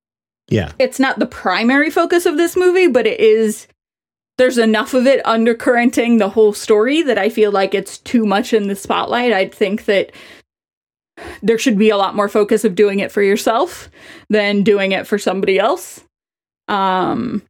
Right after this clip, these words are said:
Speaker 2: particularly when they're kind of a shitty person who doesn't respect consent or boundaries. <laughs> Um,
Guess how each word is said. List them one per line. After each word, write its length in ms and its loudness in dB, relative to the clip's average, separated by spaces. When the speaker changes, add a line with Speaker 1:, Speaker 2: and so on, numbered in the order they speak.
Speaker 2:
particularly 640 2
when 160 2
they're 160 0
kind 360 -2
of 80 0
a 40 0
shitty 320 0
person 320 0
who 140 -2
doesn't 320 -2
respect 580 -6
consent 520 0
or 400 2
boundaries. 640 -2
<laughs> 40 -20
Um, 720 -2